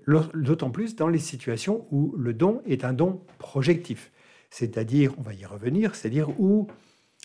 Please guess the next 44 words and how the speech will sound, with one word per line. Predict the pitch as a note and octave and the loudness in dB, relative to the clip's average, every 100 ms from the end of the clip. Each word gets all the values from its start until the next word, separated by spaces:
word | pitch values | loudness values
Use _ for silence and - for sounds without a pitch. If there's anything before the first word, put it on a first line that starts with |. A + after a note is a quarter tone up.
| - | -6
l'idée | A#2+ A#2 G3+ | -2 4 4
c'est, | G#3 - E3 F3 - _ _ | 4 6 6 6 -4 _ _
c'est | - - B2+ | -8 2 4
moi | B2 C3+ E3 F3+ - | 4 4 4 2 -10
que | - | -8
je | A2+ | -6
suis | A2 - C3+ | -6 -4 -2
en | B2 | -2
train | - C#3+ | 0 2
d'aider | B2+ C3+ D3 F#3 F#3 | 4 4 6 4 2
à | A2 | -8
travers | - B2 A2+ | -6 -6 -4
l'autre, | A#2+ D#3 D#3 | 2 2 0
c'est | B2 | -2
essentiellement | C#3 - A2+ - G#2 G2+ F#2+ _ _ | -2 -2 -4 -4 -4 -4 -12 _ _
ça. | - - _ _ - - - | -20 -20 _ _ -20 -20 -10
C'est, | - F3+ E3+ | -2 2 2
car | - D#3 A2 - - _ | 4 4 4 -4 -20 _
il | A#2+ | -12
me | |
semble | - F#3+ C3+ | 0 0 0
que | B2 | -4
pour | - A#3 A#3 | 0 2 4
l'essentiel, | G3 C#3+ C3 A2+ - F#2+ C3+ E3+ _ _ _ _ - - | 2 0 -4 -8 -6 -2 -2 -4 _ _ _ _ -20 -2
des | B2 A2 | -2 4
actes | F#3 - | 2 4
de | B2 G#2+ | -2 -2
bénévoles, | G#2 A2 G#2+ G2+ F2+ - _ | -2 0 0 -4 -8 -16 _
en | B2 | -4
particulier | D3 C#3+ C#3+ D#3 E3+ | -4 -4 -6 -2 -2
ceux | F3 E3 | -2 -2
que | D#3 | -2
nous | C#3+ | -2
posons | C#3+ C3 D#3+ | 0 -2 -2
dans | C#3+ A#2 | -2 0
la | A#2 | 0
durée | G#2+ G2+ C#3 D3 D3 C#3 | -2 -4 0 2 2 0
qui | - | 0
nous | A#2 A2 A2 | -6 -6 -8
en-, | G#2 G#2 _ _ _ _ | -8 -10 _ _ _ _
que, | B2+ A2 G#2 | -2 -2 -4
qui | - G#2+ | -8 -10
nous | G2+ - | -10 -14
engage, | G2 A#2+ F3 | -6 -2 -2